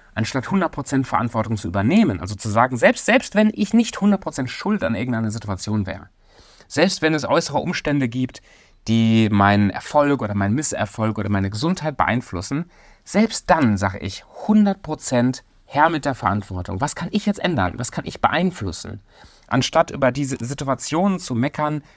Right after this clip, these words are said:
die in der Politik passieren, die in der Wirtschaft passieren, anstatt mir darüber Gedanken zu machen, äh, wie ich jetzt negativ von dem Schwermetallgehalt im Wasser beeinflusst werde, Dinge, die ich nur sehr schwer beeinflussen kann,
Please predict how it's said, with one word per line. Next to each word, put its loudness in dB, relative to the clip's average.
die -2
in 2
der 2
Politik -6
passieren, -4
die -2
in 0
der 2
Wirtschaft 0
passieren, -8
anstatt -4
mir -2
darüber 4
Gedanken 0
zu -8
machen, 0
äh, -4
wie -4
ich -6
jetzt -2
negativ 0
von -4
dem 2
Schwermetallgehalt -2
im 0
Wasser 0
beeinflusst -2
werde, 0
Dinge, -2
die 0
ich -4
nur 0
sehr -2
schwer -2
beeinflussen 0
kann, -2